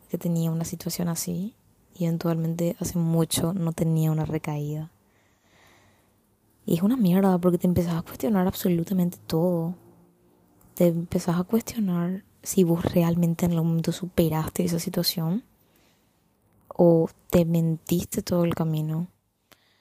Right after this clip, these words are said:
Y es una cagada tan grande, te diría, porque no hay, no hay, es en ese momento en el que no importa lo que te digan,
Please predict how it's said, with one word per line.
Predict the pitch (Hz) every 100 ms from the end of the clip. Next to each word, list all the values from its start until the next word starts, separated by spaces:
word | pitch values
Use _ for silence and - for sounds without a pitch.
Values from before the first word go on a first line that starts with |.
| _ _ _ _ _ _ _ _
Y | 220 190
es | 214
una | 220
cagada | 202 175 175 175
tan | - 180 190
grande, | 165 160 160 165
te | 170
diría, | 170 165 170 190 _ _ _ _ _ _ _ _ _
porque | 175 175 175 170 190 - _ -
no | 180
hay, | 175 185 - -
no | 185
hay, | 185 - _ _ _ _ _ _ _ -
es | - 190 - _ -
en | 196 185
ese | 185 - 233
momento | 214 180 170 165 170 190 254 - _ _ -
en | 185 180
el | 180
que | 185
no | 180 180
importa | 180 185 180 - 170 175 - 190 202 - _ _ -
lo | 185 175 175
que | 185
te | -
digan, | 175 165 170 170 180 190